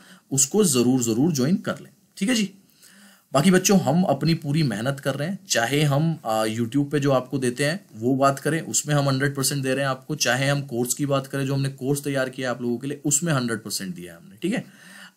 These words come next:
अब आता है आपका नंबर अपना हंड्रेड परसेंट देने का, ठीक है। और मैं चाहता हूं कि जब भी एग्जाम हो उस दिन सिर्फ मेरे पास यही मैसेज आए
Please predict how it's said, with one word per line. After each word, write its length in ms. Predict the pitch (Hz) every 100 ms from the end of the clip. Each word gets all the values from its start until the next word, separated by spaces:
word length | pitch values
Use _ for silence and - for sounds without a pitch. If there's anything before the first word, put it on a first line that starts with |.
| -
अब 260 | 180 196 -
आता 280 | 120 120 151
है 100 | -
आपका 320 | 104 95 92
नंबर 280 | 82 85 139
अपना 260 | 117 160 165
हंड्रेड 420 | 117 107 110 104
परसेंट 280 | 85 87 80
देने 240 | 76 -
का, 200 | _ _ _
ठीक 120 | 202
है। 160 | 247 - - - - - -
और 280 | 143 185 -
मैं 220 | 127 156
चाहता 460 | 185 - 113 - 160
हूं 400 | 160 160 175 185
कि 300 | 185 180 190
जब 280 | 147 123 127
भी 100 | 175
एग्जाम 360 | 143 120 123 147
हो 500 | 135 120 127 151 -
उस 120 | 123
दिन 220 | 117 165
सिर्फ 320 | 160 - 196 175
मेरे 140 | 143
पास 260 | 135 135 127
यही 80 |
मैसेज 300 | 127 123 123
आए 160 | 117 135